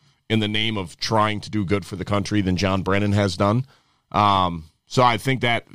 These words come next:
I, I think it's an important step, because I think the government has taken it for granted that they can play us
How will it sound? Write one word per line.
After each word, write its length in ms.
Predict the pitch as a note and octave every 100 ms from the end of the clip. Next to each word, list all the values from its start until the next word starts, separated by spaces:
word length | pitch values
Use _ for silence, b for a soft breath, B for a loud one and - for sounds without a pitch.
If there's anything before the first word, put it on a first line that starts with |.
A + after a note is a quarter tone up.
| - C2+
I, 160 | B2+ -
I 140 | D#3
think 140 | F3
it's 120 | D#3 C#3+
an 80 |
important 360 | B2+ A#2+ B2 A2+
step, 280 | - B2 -
because 380 | A#2 - A#2+ A2+
I 80 |
think 240 | G#2+ C#3+ C3
the 80 | G#2+
government 580 | F#2 B2+ C3 B2+ G#2+
has 360 | G2+ A2+ G#2+ -
taken 400 | - C3+ C3+ C3
it 100 | -
for 160 | - G#2+
granted 680 | F2 F#2+ G#2+ G#2+ - G2
that 160 | F#2+ F2+
they 140 | F#2+
can 200 | F2+ F2+
play 420 | E2+ - G#2+ G#2+ F#2
us 380 | E2 - -